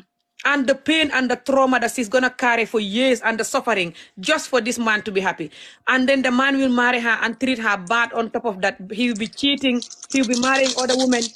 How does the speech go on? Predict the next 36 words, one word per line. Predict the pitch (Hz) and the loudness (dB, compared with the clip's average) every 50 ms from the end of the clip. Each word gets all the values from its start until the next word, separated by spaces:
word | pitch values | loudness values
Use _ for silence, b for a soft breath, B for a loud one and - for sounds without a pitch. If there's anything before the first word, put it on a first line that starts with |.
| - - _ _ - | -10 -12 _ _ -4
He | 285 285 | 0 0
will | 285 277 | 2 2
not | 277 302 294 - | 2 0 0 0
even | 269 269 254 247 | -2 0 0 0
be | 208 240 | 0 0
nice. | 233 233 247 262 277 285 277 247 208 - - - | 0 0 0 2 2 2 0 0 -2 -6 -8 -6
He's | - 285 269 | -6 -4 -2
not | 285 320 311 - | -2 -2 -2 -2
even | 277 247 247 233 214 | -2 -2 -2 -2 0
worth | 214 247 277 320 - - | 2 2 2 2 2 -2
it. | 262 - - - - - - - - - - - - - - - _ _ _ _ _ _ _ _ _ _ _ _ _ _ _ _ _ _ _ _ _ _ _ _ _ _ _ _ _ _ _ _ _ _ _ _ _ _ _ _ _ - | -4 -6 -6 -14 -18 -16 -16 -18 -18 -20 -20 -20 -20 -20 -20 -20 _ _ _ _ _ _ _ _ _ _ _ _ _ _ _ _ _ _ _ _ _ _ _ _ _ _ _ _ _ _ _ _ _ _ _ _ _ _ _ _ _ -2
It's | - 269 254 | -2 0 2
not | 330 349 330 | 2 4 4
like | 330 311 302 | 4 6 6
he | 285 302 | 6 6
will | 294 285 | 6 6
marry | 269 262 294 320 320 320 | 6 6 6 4 4 4
you | 302 285 | 4 2
and | - 269 262 | 2 2 4
he | 277 302 | 4 2
will | 302 240 | 2 2
be | 285 277 | 2 2
nice | 277 277 285 302 330 302 - | 2 2 2 2 0 -2 -2
to | - 277 | 0 0
you. | 254 240 233 233 240 b b b b b - | 0 0 0 -4 -6 b b b b b 0
He | 320 | 0
will | 311 311 294 | 2 2 2
be | 262 294 | 0 0
worshiping | 294 302 320 302 339 277 - 294 269 254 | 0 0 0 -2 -4 -4 -2 0 2 2
you. | 247 247 262 - - - - | 2 2 0 -2 -8 -12 -6
He | - 311 320 | -2 0 0
will | 311 254 302 302 | 0 0 0 0
be | |
nice | 294 294 302 311 320 294 - | 2 2 0 0 -2 -2 -2
to | 294 269 | 0 0
you. | 240 214 | 0 0